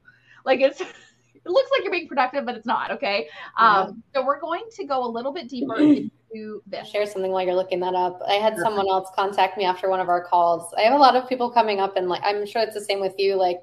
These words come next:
Speaker 2: we, we're getting some responses, which is really cool, like, just to see everyone resonate. But another, like,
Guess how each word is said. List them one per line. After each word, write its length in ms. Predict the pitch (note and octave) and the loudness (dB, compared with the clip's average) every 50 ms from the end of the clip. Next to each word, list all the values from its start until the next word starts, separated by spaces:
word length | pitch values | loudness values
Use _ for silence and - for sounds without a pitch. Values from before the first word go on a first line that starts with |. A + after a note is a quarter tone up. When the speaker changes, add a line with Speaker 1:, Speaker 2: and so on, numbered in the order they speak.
| _ | _
Speaker 2:
we, 140 | - G3+ G3 - | -8 -8 -6 -4
we're 100 | G#3 G3+ | -2 -2
getting 220 | G#3+ G3+ G3 G#3 | 0 -2 -2 -4
some 120 | - G#3 G3 | -6 -6 -6
responses, 500 | F#3+ F#3+ - F3+ F3 F3+ F3+ G3 G3 G3+ | -6 -4 -4 -4 -4 -2 -4 -8 -8 -6
which 120 | G#3+ A3 | -4 -4
is 140 | B3 A#3 A#3 | -4 -2 -2
really 220 | A#3 A3+ A3 G3+ - | 0 0 0 0 0
cool, 260 | G3 F#3+ F#3 F#3+ F#3+ | 2 2 4 4 4
like, 200 | F3+ F3 E3+ - | 2 0 -2 -6
just 160 | - F#3+ - - | -10 -18 -18 -16
to 80 | F#3+ | -14
see 140 | - - - | -10 -8 -6
everyone 300 | - F3 F3 F3 F3+ F3+ | -4 -4 -4 -4 -4 -4
resonate. 480 | F3+ F3 F3 F3 F3+ F3 E3+ E3+ F3 - | -4 -6 -6 -6 -6 -6 -6 -6 -6 -2
But 220 | - F3 F3 E3 - - - _ _ _ _ _ _ - | 0 2 2 2 0 -4 -12 _ _ _ _ _ _ 0
another, 260 | A3 A#3 A3+ A3+ A3 | 2 4 6 6 6
like, 280 | G#3+ G3+ G3+ G3 - | 6 6 4 2 -2